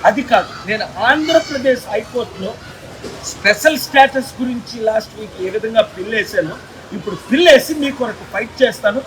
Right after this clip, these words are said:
ఈ చనిపోయిన కుటుంబానికి మినిమం పది కోట్ల రూపాయలు, గాయపడిన వాళ్ళకి ఐదు కోట్ల రూపాయలు. అంతేకాకుండా ఇలాంటి జగ-, దుర్ఘటనలు,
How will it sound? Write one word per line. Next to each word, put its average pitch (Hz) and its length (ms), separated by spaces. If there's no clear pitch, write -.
ఈ 262 120
చనిపోయిన 339 800
కుటుంబానికి 262 760
మినిమం 262 340
పది - 260
కోట్ల 220 360
రూపాయలు, 196 340
గాయపడిన 294 540
వాళ్ళకి 247 520
ఐదు 233 240
కోట్ల 233 400
రూపాయలు. 202 400
అంతేకాకుండా 269 920
ఇలాంటి 240 560
జగ-, 220 300
దుర్ఘటనలు, 269 640